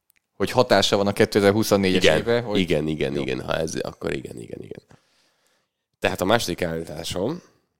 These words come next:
Speaker 2: hogy, és akkor most helyesen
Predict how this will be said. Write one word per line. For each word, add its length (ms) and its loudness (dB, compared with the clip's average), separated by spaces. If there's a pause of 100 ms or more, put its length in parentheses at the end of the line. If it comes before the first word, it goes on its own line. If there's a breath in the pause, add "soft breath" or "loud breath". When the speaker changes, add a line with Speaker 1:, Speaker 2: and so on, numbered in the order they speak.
(200)
Speaker 2:
hogy, 760 -6 (1300)
és 140 -12
akkor 220 -6
most 220 -6 (380)
helyesen 540 -6